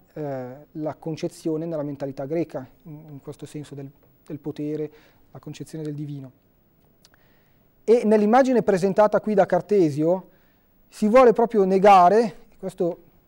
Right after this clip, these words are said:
a mio avviso sembra evidente, che un tale vincolo necessitante leghi Dio alle verità eterne, perché qui Cartesio sta paragonando,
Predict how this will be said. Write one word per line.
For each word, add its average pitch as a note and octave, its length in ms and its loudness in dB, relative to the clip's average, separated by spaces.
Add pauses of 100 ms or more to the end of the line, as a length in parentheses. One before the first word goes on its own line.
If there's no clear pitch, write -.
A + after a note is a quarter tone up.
(140)
a - 200 -20
mio D3 120 -12
avviso F3 240 -6
sembra E3+ 280 -6
evidente, E3+ 580 -2 (840)
che B3+ 120 6
un F#3 280 4
tale A#3 320 6
vincolo G#3 420 2
necessitante G3 1120 0 (800)
leghi G#3 580 4 (600)
Dio G3+ 720 2
alle F3+ 220 -2
verità F3 340 0
eterne, E3+ 480 -2 (380)
perché F3 360 -4 (440)
qui G3+ 140 -4
Cartesio F3+ 380 0
sta E3+ 160 -6
paragonando, E3+ 760 -4